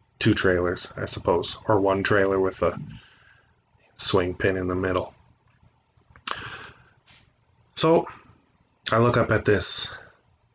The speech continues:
truck driver in the middle of the night, and he sees me there, you know, so I give him a wave. And his face warped into a terrifying visage of, like, a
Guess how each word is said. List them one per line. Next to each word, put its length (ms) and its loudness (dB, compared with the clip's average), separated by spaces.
truck 220 0
driver 440 2
in 380 -6
the 80 2
middle 320 2
of 80 0
the 60 -4
night, 320 -4
and 160 -12
he 140 0
sees 320 2
me 160 2
there, 300 0
you 120 -4
know, 180 -2
so 160 0
I 40 4
give 100 6
him 80 8
a 60 6
wave. 320 2
And 140 -4
his 160 -4
face 680 -2
warped 440 2
into 260 -2
a 60 -2
terrifying 800 -2
visage 640 -2
of, 160 -6
like, 260 -8
a 100 -12